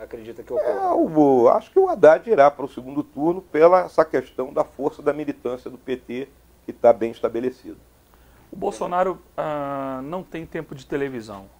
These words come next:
Speaker 3: Há um pro-, um, oito segundos, se não me engano, é, oito segundos, né? Diante disso, como fazer essa campanha somente nas redes sociais? Vai segurar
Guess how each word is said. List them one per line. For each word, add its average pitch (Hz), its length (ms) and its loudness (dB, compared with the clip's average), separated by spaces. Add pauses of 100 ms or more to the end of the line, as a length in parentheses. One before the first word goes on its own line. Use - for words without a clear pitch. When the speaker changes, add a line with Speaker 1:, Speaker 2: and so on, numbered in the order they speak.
Speaker 3:
Há 117 180 -6
um 127 180 -12
pro-, 127 220 -12
um, 110 460 -16 (520)
oito 147 220 -6
segundos, 120 600 -8
se - 100 -20
não 107 120 -18
me 107 320 -20 (160)
engano, 110 300 -20 (240)
é, 117 240 -20
oito 123 180 -16
segundos, 101 460 -14
né? 113 160 -18 (460)
Diante 165 280 -10
disso, 143 440 -16
como 175 320 -10
fazer 131 400 -8
essa 135 180 -10
campanha 127 480 -12
somente 123 480 -16
nas 123 160 -12
redes 123 180 -12
sociais? 117 540 -12 (320)
Vai 143 260 0
segurar 117 760 -2